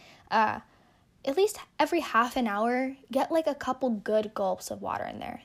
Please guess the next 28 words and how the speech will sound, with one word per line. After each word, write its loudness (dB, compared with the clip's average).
Like, -6
you 2
need 2
it. -4
It's -8
good 0
for -4
your 0
body. -2
It's -10
good -2
for -8
your -2
mind, -2
and -4
it -6
helps -4
you -4
work -2
at -4
a -6
better -2
rate, -4
uh, 0
and -2
a -2
better -2
pace, -4